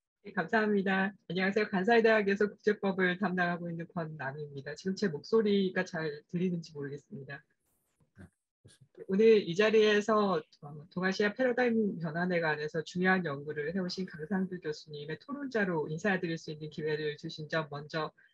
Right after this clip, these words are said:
Speaker 1: 대한국제법학회와 한국국제정치학회에 감사의 말씀 드립니다. 많은 분들이 지적하고 계신 것처럼 샌프란시스코 조약이 강대국 간의 대립 구조의 균형점을 형성하기 위한 하나의 수단이었고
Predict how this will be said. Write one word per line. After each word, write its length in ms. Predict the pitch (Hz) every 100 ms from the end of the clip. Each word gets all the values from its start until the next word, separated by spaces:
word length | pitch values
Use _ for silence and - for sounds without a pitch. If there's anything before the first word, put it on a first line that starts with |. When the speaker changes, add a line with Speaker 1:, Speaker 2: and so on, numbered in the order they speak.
| _
Speaker 1:
대한국제법학회와 1080 | 202 180 175 165 180 - 170 160 - 151 175
한국국제정치학회에 1300 | 214 202 196 151 - 156 147 139 135 160 139 156 147
감사의 380 | 143 135 160 143
말씀 380 | 135 135 139 135
드립니다. 540 | 139 131 131 - - - _ _ _ _ _ _ _ _ _ _ _
많은 220 | 170 233
분들이 560 | 233 233 233 226 214 175
지적하고 420 | - 180 202 214
계신 260 | 196 233 202
것처럼 480 | 190 185 185 208 202
샌프란시스코 640 | - - 285 - - 254
조약이 560 | 220 208 185 185 180 180
강대국 440 | 175 156 170 170
간의 240 | 165 175 175
대립 300 | 170 190 -
구조의 500 | 190 165 156 151 143
균형점을 640 | - 165 165 160 156 156 202
형성하기 520 | 233 240 208 180 147
위한 340 | 139 139 139 156
하나의 300 | 185 185 190
수단이었고 920 | - 262 233 175 160 _ 185 165